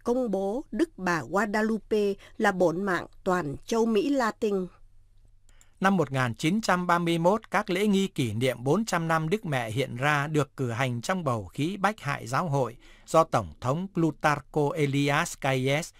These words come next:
Speaker 2: phát động. Lễ nghi đội triều thiên cho Đức Mẹ Guadalupe do Đức Giáo hoàng Pio mười một công bố đã chỉ được cử hành tại Roma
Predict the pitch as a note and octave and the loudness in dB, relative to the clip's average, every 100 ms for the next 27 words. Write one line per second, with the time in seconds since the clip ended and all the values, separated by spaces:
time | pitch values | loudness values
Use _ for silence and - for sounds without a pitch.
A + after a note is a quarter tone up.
0 | - - - D#3+ - C3 A2+ - - - | -20 -12 0 2 2 -6 -6 -10 -20 -20
1 | - - - - C3 G#3 G3 F#3+ D#3 C#3+ | -20 -20 -20 -4 0 4 4 4 4 0
2 | A#2 C3 A2 G2+ D#3+ D#3+ D#3 D#3 G3 D3+ | -2 -4 -4 -2 -2 0 0 0 -2 -2
3 | C3 - A#2 D3 C#3+ D3 F3 - D#3 C#3+ | -4 -4 -2 0 0 0 -2 -4 -2 -2
4 | C3+ D3+ D#3 F3+ F#3+ F#3+ C3 A2+ G2+ E3+ | 0 0 0 -2 -2 -2 -2 -2 -2 0
5 | E3+ E3 D#3+ C3 A2+ G#2+ G#2+ - D#3+ D#3 | 4 4 2 -2 -2 -4 -6 -4 -2 0
6 | D3 C#3 F3 G#3+ - - - E3 D#3 D#3 | 2 2 0 -4 -18 -20 -6 -2 0 0
7 | C3+ C3 - C3+ A2 B2 G#2 F#2+ A2+ A2+ | 0 -2 -4 -8 -4 -4 -6 -6 -8 -6
8 | C3 D3 C#3+ C#3 C3+ | -2 0 0 0 -2